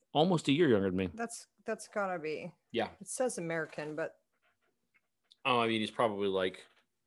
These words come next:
Speaker 2: that almost has, like, a Greek
Speaker 1: almost Greekish, Greekish,
Speaker 2: Greek,
Speaker 1: yeah.
Speaker 2: Greek look or
Speaker 1: Yeah.
Speaker 2: something to it. Um,
Speaker 1: All right, tell the Mitch Gaylord story.
Speaker 2: <clears throat> watching the nineteen eighty-four Olympics.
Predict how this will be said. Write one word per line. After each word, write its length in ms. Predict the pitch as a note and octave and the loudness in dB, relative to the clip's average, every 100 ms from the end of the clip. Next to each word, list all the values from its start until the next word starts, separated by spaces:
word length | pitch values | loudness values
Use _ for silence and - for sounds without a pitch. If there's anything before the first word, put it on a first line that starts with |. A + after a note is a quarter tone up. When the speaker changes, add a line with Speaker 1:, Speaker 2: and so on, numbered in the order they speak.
| _ - | _ -6
Speaker 2:
that 120 | A3+ | -2
almost 280 | A3 F#3+ - | 0 -2 -4
has, 140 | E3+ | -4
like, 160 | E3 D3+ | -4 -6
a 60 | |
Greek 460 | C#3+ - E3+ F3 - _ _ - | -10 -6 -6 -6 -10 _ _ 4
Speaker 1:
almost 360 | C3+ C3+ A2+ | 6 8 6
Greekish, 420 | - G2 F2+ F2 - | 2 0 0 -4 -8
Greekish, 160 | G#2+ A2+ | -2 2
Speaker 2:
Greek, 300 | F#2+ F2 - | 2 2 2
Speaker 1:
yeah. 160 | G#2 F#2+ | 0 0
Speaker 2:
Greek 260 | F3+ E3+ | -2 -4
look 220 | E3+ D3+ | -8 -8
or 80 | E3 | -6
Speaker 1:
Yeah. 160 | D#3+ G3 | -4 -4
Speaker 2:
something 300 | F3+ F3+ D#3+ | -4 -10 -10
to 140 | D#3 | -8
it. 120 | D#3 - | -8 -2
Um, 260 | C#4 B3 F3 - - | 0 0 -2 -6 6
Speaker 1:
All 60 | |
right, 140 | C3+ B2+ | 6 10
tell 140 | F#3 | 10
the 60 | D#3 | 10
Mitch 160 | D#3 | 6
Gaylord 300 | C#3+ C3 A2 | 6 4 4
story. 180 | - G2 C#4 F#4 D#4 A#3 G3+ | 0 2 8 10 10 6 6
Speaker 2:
<clears throat> 60 | |
watching 320 | A#3+ D#4 F#4+ | 12 12 12
the 60 | D4 | 10
nineteen 300 | C#4+ D4+ C#4+ | 10 10 10
eighty-four 340 | C#4 C4+ C#4 | 8 8 8
Olympics. 600 | B3+ C4 C#4 G3+ - - | 12 10 10 4 4 -6